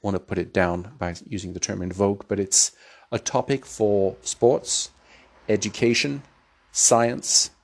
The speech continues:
and the general knowledge, which is trying to, you know, reach more people and let them know that there are consequences to human behavior. Well, I hope you enjoyed this, uh, uh, topic, the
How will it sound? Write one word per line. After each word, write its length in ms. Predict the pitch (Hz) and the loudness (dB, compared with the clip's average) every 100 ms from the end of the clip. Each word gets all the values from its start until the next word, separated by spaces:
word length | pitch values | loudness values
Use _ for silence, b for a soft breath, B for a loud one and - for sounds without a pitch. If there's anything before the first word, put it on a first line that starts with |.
| _ _ _ _ _ | _ _ _ _ _
and 320 | - 110 110 104 | 0 2 2 -2
the 340 | 110 104 104 | 0 2 0
general 400 | 104 110 101 104 | 0 0 0 0
knowledge, 400 | 107 135 - - - | -2 -2 -4 -6 -14
which 260 | 95 90 - | -8 -8 -4
is 160 | 85 | -4
trying 240 | - 101 92 | -4 -4 -4
to, 480 | - 92 90 87 - _ _ - | -2 0 0 -2 -8 _ _ -12
you 80 | 85 | -10
know, 120 | 76 - | -10 -10
reach 420 | 98 101 101 - | -2 -2 -2 -4
more 200 | 101 95 | -2 -4
people 460 | - 127 127 90 | -6 -8 -6 -4
and 120 | 90 90 | -4 -2
let 160 | 95 | -4
them 160 | 95 92 | -4 -6
know 160 | 98 | -4
that 180 | 92 - | -6 -4
there 120 | - | -2
are 100 | 95 | -2
consequences 680 | 98 - - - 90 - 82 | -2 -8 -10 -10 -10 -8 -10
to 280 | - 87 82 - b b b b | -8 -6 -8 -10 b b b b
human 280 | - 87 | -4 -4
behavior. 460 | 80 - 98 92 78 _ _ _ B B B B B | -4 -2 -2 0 -4 _ _ _ B B B B B
Well, 120 | 123 | 6
I 60 | 127 | 6
hope 200 | 123 - | 4 -2
you 40 | 135 | -4
enjoyed 280 | 107 104 | -2 -2
this, 340 | 98 95 - - | -2 0 0 0
uh, 240 | 95 87 - | -2 -4 -8
uh, 880 | 117 90 92 87 87 80 - 98 - - | -12 -10 -10 -12 -14 -16 -16 -20 -20 -8
topic, 420 | - 120 175 - - - | -2 0 -2 -6 -20 -14
the 200 | 82 | -14